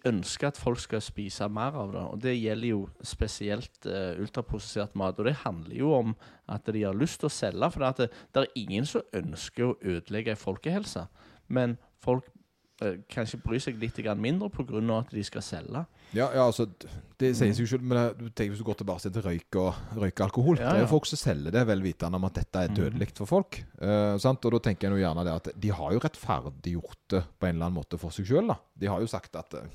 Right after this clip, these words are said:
Speaker 2: jo, jo, altså, jeg vet jo at røyking er farlig, men det er jo et, eh, sant? Da har de jo disse sine egne kjøpssamtaler,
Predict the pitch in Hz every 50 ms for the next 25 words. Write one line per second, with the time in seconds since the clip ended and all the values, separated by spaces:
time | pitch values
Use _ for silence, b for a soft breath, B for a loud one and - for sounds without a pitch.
0 | - 71 82 95 104 113 98 87 87 90 76 73 - - 90 90 - 92 92 87
1 | 80 - - - 104 104 98 - 101 82 80 80 - - 76 85 87 - 95 73
2 | 78 95 104 101 90 87 85 87 82 82 92 98 92 _ - - - _ _ _
3 | _ _ - 87 87 92 113 113 - B B B B B B B - 117 113 113
4 | 80 87 113 127 117 120 - - - - - 101 101 92 80 - - 107 107 98
5 | 92 80 67 76 82 85 - - - - - - - - - 85 - 90 87 -
6 | - 92 87 107 147 143